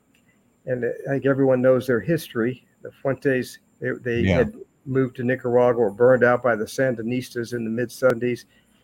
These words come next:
Speaker 1: and no insurance, lost everything. Then they went to Honduras, and they had electrical fire, and they lost everything again,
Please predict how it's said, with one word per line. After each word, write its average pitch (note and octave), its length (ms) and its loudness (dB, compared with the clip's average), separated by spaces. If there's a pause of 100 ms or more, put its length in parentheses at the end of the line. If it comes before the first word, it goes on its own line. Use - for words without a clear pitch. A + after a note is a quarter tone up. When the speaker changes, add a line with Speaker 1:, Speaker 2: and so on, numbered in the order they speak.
(160)
Speaker 1:
and A#2+ 160 -6
no B2+ 200 6
insurance, C3 560 2
lost B2 340 -2
everything. C3+ 500 0 (260)
Then A#2+ 120 -6
they A#2 120 0
went B2+ 240 -2
to A2+ 120 -4
Honduras, C#3 680 0 (360)
and A#2 280 -2
they A#2+ 80 -2
had A2+ 80 -4
electrical A#2+ 480 -2
fire, A2+ 360 0
and A2 80 -2
they A2 60 -2
lost A2 420 -2
everything B2+ 420 -4
again, A#2+ 380 0